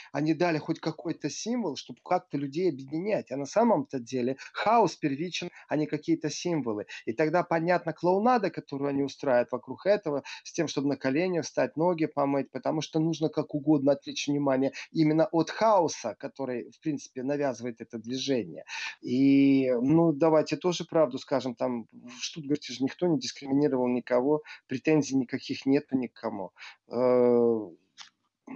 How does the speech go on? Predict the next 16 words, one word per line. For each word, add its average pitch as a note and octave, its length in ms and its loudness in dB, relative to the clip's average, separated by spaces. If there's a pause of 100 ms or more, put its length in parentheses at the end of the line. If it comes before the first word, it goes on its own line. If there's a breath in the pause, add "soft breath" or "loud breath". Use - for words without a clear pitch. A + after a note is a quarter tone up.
просто D#3+ 300 0
хаос D#3 380 0
ради D3 220 0
хаоса. C#3 520 0
Поэтому, D#3+ 380 -2
конечно, F3+ 420 -4
состояние F3 540 -4
шока E3+ 320 -4
есть, A3 360 -2 (560 loud breath)
э, D3 60 -4
но D3 640 2
оно, F3+ 160 4
опять F#3 340 2
же, C#3+ 80 0
оно D3+ 140 2
многослойно. D#3+ 960 2